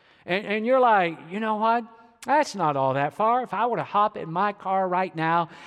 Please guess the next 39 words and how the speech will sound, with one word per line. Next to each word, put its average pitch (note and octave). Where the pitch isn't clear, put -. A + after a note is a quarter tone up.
I A3
could C#3+
be F#3+
there F3+
in F3
no D#3+
time." A2+
Some A#3
of D#3
you E3
would D#3+
say, F#3
"I F3+
could E3
be D3+
there C#3
really, D3+
really F#3+
fast." -
But F3
have G3+
you G#3
forgotten? E3+
Elijah F3
doesn't C3
have C3+
a G#2+
car. -
He F3+
has E3+
no G#3
means F#3+
of D3
transportation E3
except D#3+
his, C3
except C#3+
his A#2+
feet. -